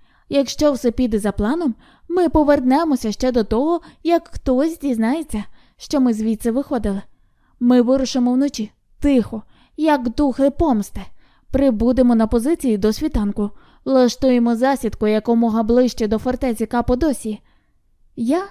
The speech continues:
наприклад, знаю одне вдале місце. Коли на світанку місто пустять,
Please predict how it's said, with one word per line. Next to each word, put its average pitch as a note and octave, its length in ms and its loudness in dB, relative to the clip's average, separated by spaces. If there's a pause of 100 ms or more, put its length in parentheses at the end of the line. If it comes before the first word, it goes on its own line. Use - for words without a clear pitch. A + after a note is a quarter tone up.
(180)
наприклад, G#3 640 -4 (380)
знаю D4 420 2
одне C4+ 260 0
вдале G#3+ 340 0
місце. G#3 400 -4 (880)
Коли C4 420 2
на G#3+ 180 0
світанку A#3 600 0
місто A3 400 0
пустять, A#3+ 540 -4